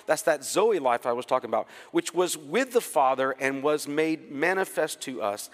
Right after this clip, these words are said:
That which we have seen and what we have heard, we proclaim to you. John is saying, we've touched him, we've experienced it, we've encountered him, and we're bearing witness to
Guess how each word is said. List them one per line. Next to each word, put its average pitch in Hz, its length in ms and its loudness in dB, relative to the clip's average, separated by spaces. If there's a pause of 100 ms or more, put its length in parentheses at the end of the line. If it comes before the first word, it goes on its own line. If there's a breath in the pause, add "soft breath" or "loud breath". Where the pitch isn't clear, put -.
(320 loud breath)
That 220 320 6
which - 180 0
we 160 120 -2
have 139 140 0
seen 247 520 0
and 131 120 -2
what 127 120 -6
we 131 80 -4
have 123 140 -4
heard, 220 440 2 (220 loud breath)
we 202 160 -2
proclaim 220 720 2
to - 160 -4
you. 180 580 -4 (2500)
John 147 260 0
is 131 100 -6
saying, 113 580 -8 (340)
we've 151 320 -8
touched - 380 -6
him, 101 280 -10
we've 135 300 -12 (100)
experienced 175 680 -8
it, 117 60 -10
we've 120 160 -10
encountered 143 460 -6
him, 107 180 -6 (300 loud breath)
and 135 100 -4
we're 135 140 -4
bearing 147 480 -2
witness 135 340 -8
to 113 320 -12